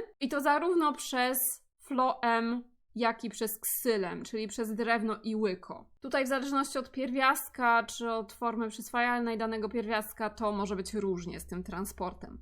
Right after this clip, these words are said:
I teraz zanim przejdziemy jeszcze do tych form przyswajalnych pierwiastków i ich funkcji w roślinie,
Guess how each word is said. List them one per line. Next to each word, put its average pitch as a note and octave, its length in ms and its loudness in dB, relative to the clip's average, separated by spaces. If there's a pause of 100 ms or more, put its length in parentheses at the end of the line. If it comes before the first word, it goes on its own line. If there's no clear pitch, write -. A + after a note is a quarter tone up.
(200)
I C4+ 80 -2
teraz D4 300 2
zanim C4+ 260 2
przejdziemy C4 840 2
jeszcze A#3 440 0
do G#3+ 80 -2
tych C4 220 -6
form A3 580 2
przyswajalnych A#3+ 720 2
pierwiastków A3+ 720 -2
i A#3 160 -6
ich A3+ 140 -8
funkcji D#4 520 2
w G3 40 -4
roślinie, G#3 720 -2